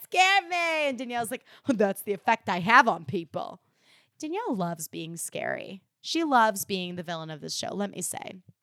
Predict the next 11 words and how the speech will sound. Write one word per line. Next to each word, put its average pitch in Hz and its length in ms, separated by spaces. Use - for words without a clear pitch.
I 208 120
also, 277 480
while 196 120
I 196 80
was 196 120
shitting 175 280
last 208 320
week 240 220
at 214 80
my 185 80
sister's, 220 640